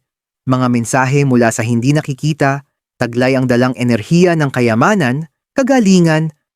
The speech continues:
at banal na tiyempo. At sa Hunyo diyes, may isang pambihirang pangyayari. Isang sagradong pagbubukas ng enerhiya, kinikilala ng mga monghe, astrologers, at tahimik na mga tagapaghanap sa loob ng maraming henerasyon,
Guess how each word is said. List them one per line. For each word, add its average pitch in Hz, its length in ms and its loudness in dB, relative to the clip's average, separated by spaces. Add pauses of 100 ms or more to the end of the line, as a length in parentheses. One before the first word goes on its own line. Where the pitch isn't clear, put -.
(100)
at - 160 -4
banal 156 320 2
na 127 80 0
tiyempo. 98 560 -6 (960)
At 117 80 -4
sa 113 160 -4
Hunyo 139 320 2
diyes, 143 640 -4 (320)
may 185 160 0
isang 226 240 -2
pambihirang 151 640 0
pangyayari. 107 720 -4 (800)
Isang 277 240 0
sagradong 175 640 0
pagbubukas 139 560 -2
ng 135 80 -2
enerhiya, 113 640 -4 (640)
kinikilala 123 640 2
ng 127 160 0
mga 110 160 0
monghe, 139 640 0 (320)
astrologers, 143 960 -2 (120)
at - 160 -6
tahimik 247 560 4
na 208 80 0
mga 175 320 0
tagapaghanap 123 640 -2
sa 107 160 -2
loob 107 240 -2
ng 110 80 -2
maraming 104 400 -2
henerasyon, 95 640 -8